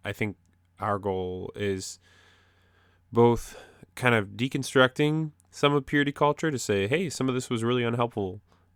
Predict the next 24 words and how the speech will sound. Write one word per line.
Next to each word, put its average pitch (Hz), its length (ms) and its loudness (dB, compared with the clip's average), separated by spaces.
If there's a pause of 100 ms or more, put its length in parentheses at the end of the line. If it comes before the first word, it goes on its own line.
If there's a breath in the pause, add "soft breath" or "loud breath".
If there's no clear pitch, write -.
Um, 95 520 -2 (560 loud breath)
but 175 120 4
also 175 280 2
to 160 80 -2
say, 156 480 4
"Oh, 170 360 4
okay, 117 320 6
well, 127 440 2 (460 soft breath)
what, 147 320 0 (280)
what, 147 360 -2 (120)
uh, 123 260 2
do 131 180 -2
we 127 100 2
think 139 260 -2
about 104 420 2
these 107 200 0
same 110 380 0
topics?" - 720 -6 (140)
Um, 92 580 -6 (320)
so 98 380 -2 (100)
just 120 180 -2
to 120 80 -2
give 104 220 2
a, 92 120 -6